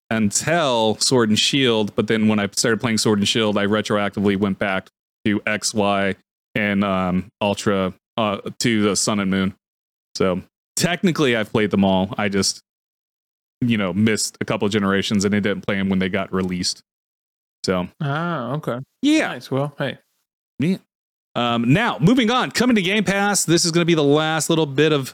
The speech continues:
Speaker 1: stuff today. So it's a relatively short episode of the podcast. Um, coming to Game Pass. So these are the games that are coming out to Game Pass today. Well, they were available today at the time of this, uh,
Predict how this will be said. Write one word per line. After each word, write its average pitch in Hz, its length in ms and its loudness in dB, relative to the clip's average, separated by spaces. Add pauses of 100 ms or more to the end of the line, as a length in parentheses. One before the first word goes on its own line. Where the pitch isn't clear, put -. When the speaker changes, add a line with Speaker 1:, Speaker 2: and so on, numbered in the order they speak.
Speaker 1:
stuff - 540 0
today. 135 720 2
So 113 220 2
it's 107 120 2
a 117 40 -4
relatively 123 560 0
short - 520 0
episode 123 380 -2
of 113 60 -4
the 107 80 -4
podcast. 117 600 -2 (460)
Um, 107 480 0 (180)
coming 226 380 0 (140)
to 170 100 0
Game 131 480 0 (240)
Pass. 123 680 -2 (440)
So 147 260 2
these 147 220 2
are 151 40 4
the 151 60 0
games 147 240 -2
that 143 80 4
are 135 60 0
coming 165 340 0
out 151 220 -2
to 151 60 -4
Game 151 140 -2
Pass 156 240 -2
today. 156 520 0
Well, 123 220 2
they 120 140 2
were 117 140 4
available 120 320 2
today 117 300 0
at 110 100 -2
the 110 80 -2
time 113 220 0
of 107 200 -2 (160)
this, 107 280 2
uh, 104 260 2